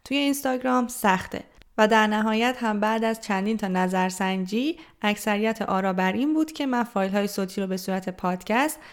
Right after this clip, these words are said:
در همه اپلیکیشن های پادگیر منتشر کنم که هم بتونید با کیفیت بهتر و هر سرعتی که دوست دارید تنظیم کنید و گوش بدید. بعد از شروع قرنطینهٔ مجدد تو خیلی از کشورها من تصمیم گرفتم که یک سری مجموعه لایو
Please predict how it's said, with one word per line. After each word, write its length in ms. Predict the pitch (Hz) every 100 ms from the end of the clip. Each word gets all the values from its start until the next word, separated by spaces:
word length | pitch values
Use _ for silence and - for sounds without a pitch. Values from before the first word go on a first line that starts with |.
| - -
در 140 | 196
همه 320 | 185 196 240 320
اپلیکیشن 460 | 320 294 285 269
های 160 | 262 262
پادگیر 380 | 262 254 254 254
منتشر 600 | 202 190 190 185 190 185
کنم 360 | 185 175 180 - - -
که 120 | -
هم 160 | 208 220
بتونید 400 | 226 220 196 185
با 100 | 190
کیفیت 500 | 190 190 185 202 233
بهتر 500 | 294 294 285 277 262
و 120 | 208
هر 160 | 202 214
سرعتی 460 | 220 196 196 214 202
که 120 | 190
دوست 300 | 190 190 -
دارید 220 | 190 208
تنظیم 400 | 202 185 185 262
کنید 340 | 302 302 311
و 180 | 302 302 - - _
گوش 280 | 190 185 -
بدید. 400 | - - - - _ _ _ -
بعد 240 | 269 302
از 180 | 349 -
شروع 240 | 269 285
قرنطینهٔ 560 | 294 233 214 214 220 254
مجدد 640 | 240 202 202 196 214 226
تو 120 | 226
خیلی 380 | 208 - 240 220
از 180 | 185 185
کشورها 680 | 190 185 - 185 190 208 190
من 200 | 196 226
تصمیم 400 | 214 208 226 240
گرفتم 480 | 240 240 240 233
که 120 | 226 220
یک 240 | 220 226
سری 180 | 208 190
مجموعه 440 | 190 185 185 185
لایو 420 | 185 190 226 277